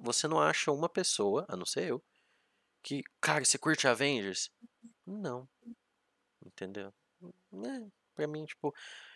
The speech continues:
eu não fui o cara que infartei quando saiu o, o Ultimato, sabe? Eu conheço esses filmes, tá ligado? Por conta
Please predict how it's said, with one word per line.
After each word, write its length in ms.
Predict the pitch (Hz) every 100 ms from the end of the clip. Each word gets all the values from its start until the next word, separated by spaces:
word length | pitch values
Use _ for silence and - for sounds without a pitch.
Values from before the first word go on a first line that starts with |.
| - -
eu 120 | 180
não 80 | 196
fui 120 | 214
o 40 |
cara 180 | 202 185
que 120 | -
infartei 680 | 185 - 185 175 - 143 147
quando 260 | - 117 110
saiu 380 | - 107 104 104
o, 360 | 98 - 76 -
o 80 | 98
Ultimato, 840 | - - 92 90 101 101 - 85
sabe? 440 | - 113 101 90 98
Eu 120 | 117
conheço 680 | - 180 139 143 202 - 151
esses 320 | - - -
filmes, 680 | - 131 156 92 82 - - _ _
tá 100 | -
ligado? 480 | 92 87 104 104 87 _ _ _ _ _ _ _ _
Por 240 | 143 156 -
conta 680 | - 147 160 175 208 220